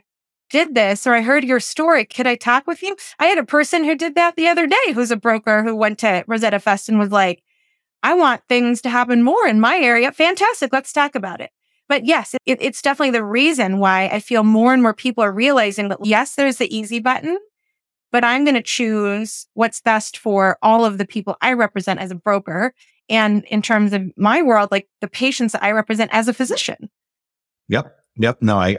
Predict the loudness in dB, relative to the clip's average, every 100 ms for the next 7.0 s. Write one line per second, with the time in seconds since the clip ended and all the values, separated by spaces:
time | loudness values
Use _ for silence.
0 | -2 -2 0 0 -2 -4 -4 0 2 0
1 | -2 -2 2 4 2 0 0 -2 0 2
2 | 2 2 2 0 0 0 0 -4 -4 -2
3 | 0 2 2 0 -2 0 0 0 -2 -2
4 | -2 -2 0 2 2 2 0 0 2 2
5 | 2 0 0 0 0 -2 -4 -2 2 0
6 | 0 -2 -2 -2 -6 -4 -2 0 -2